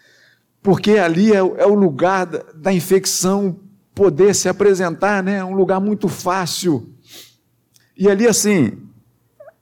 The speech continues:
Dona Eni nem deixou o cuidado do, dos umbigos dos meus filhos.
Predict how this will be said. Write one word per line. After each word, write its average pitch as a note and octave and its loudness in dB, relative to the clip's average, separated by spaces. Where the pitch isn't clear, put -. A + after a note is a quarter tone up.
Dona F#3 -2
Eni G#3 2
nem A#3+ 0
deixou G3+ 0
o F#3+ -4
cuidado D#3+ -2
do, C#3+ -4
dos C3+ -4
umbigos C3 -2
dos C#3 -6
meus C#3 -2
filhos. - -6